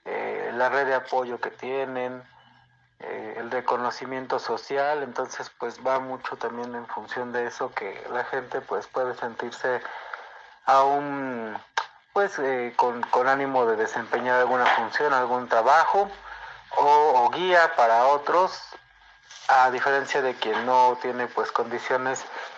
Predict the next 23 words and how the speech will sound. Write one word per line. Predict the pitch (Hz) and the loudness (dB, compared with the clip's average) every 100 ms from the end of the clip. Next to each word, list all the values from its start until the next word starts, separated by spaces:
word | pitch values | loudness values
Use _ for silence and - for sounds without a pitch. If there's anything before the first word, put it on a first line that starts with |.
| - - | -18 -10
ideales | 131 135 139 139 139 143 139 - | -4 4 6 6 6 2 0 0
o, | 123 | 2
o, | 113 117 113 110 104 110 110 107 | 4 4 2 2 2 2 2 2
o | 107 | 0
satisfactorias, | 117 120 117 123 120 135 135 135 127 | -4 -6 -4 -2 -2 0 2 0 -2
pues, | - 107 | -4 -4
podría | - 113 117 123 | -2 -2 0 -2
entonces | 123 123 123 113 | -2 -6 -6 -8
venir | 117 120 127 - - - - - - - - | -6 -4 -6 -8 -12 -14 -18 -20 -20 -16 -6
un | 131 131 127 131 | -4 -4 -6 -4
decaimiento | 143 - 131 127 139 143 135 160 165 170 - - | 0 2 2 0 -4 -6 -4 0 2 0 -6 -8
tanto | - 117 117 113 | -4 -2 -2 -4
de, | 107 101 90 | -2 -4 -6
de, | 107 107 107 101 98 - | -6 -8 -8 -10 -14 -14
de | 104 110 | -10 -6
la | 110 107 | -4 -4
fuerza | - 139 143 - 147 | 0 0 0 0 0
física | - 170 - 160 165 156 | -2 -10 -10 -4 -2 0
como | 131 113 107 101 110 - - - - - - | -2 -2 -2 0 -2 -8 -14 -14 -18 -20 -8
de | 123 | -4
las | 120 117 | -4 -2
capacidades | 131 117 120 - 131 131 131 120 | -4 0 -2 -2 -2 -2 -4 -6
mentales | 117 113 127 127 131 127 | -8 -4 0 2 2 -2